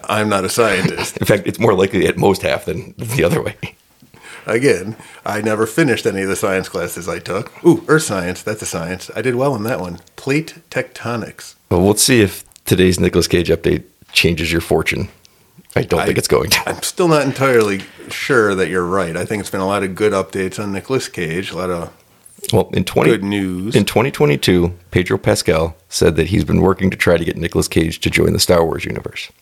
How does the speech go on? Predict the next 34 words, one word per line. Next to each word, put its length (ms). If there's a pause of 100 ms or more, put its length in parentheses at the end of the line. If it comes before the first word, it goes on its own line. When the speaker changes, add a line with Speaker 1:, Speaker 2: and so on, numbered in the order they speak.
(160)
Speaker 2:
You 120
know, 140
we've 180
talked 220
about 120
Star 220
Wars 160
a 60
lot 220
on 60
Speaker 1:
The 80
Speaker 2:
this. 220
Speaker 1:
Mandalorian. 580 (160)
That's 220
my 140
Pedro 320
Pascal. 360
Speaker 2:
Just 100 (160)
anything 360
they 80
can 120
get 120
him 100
into. 180
He 80
really 180
wants 180
him 80
in 80
Star 220
Wars. 140
Speaker 1:
After 280
doing 500
the 600